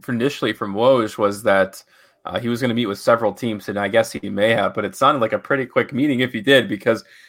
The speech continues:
he signed, like, a day later after his buyout with the Brooklyn Nets. And, uh, you know,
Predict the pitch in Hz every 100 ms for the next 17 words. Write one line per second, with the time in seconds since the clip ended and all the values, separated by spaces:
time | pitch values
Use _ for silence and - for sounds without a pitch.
0 | _ 160 - 175 165 135 107 - _ _
1 | _ _ _ 131 151 160 131 160 120 107
2 | - 117 - 117 120 - - _ _ -
3 | 139 - 120 135 143 139 131 135 131 -
4 | - _ _ - - 135 131 127 135 139
5 | 135 147 156 135 175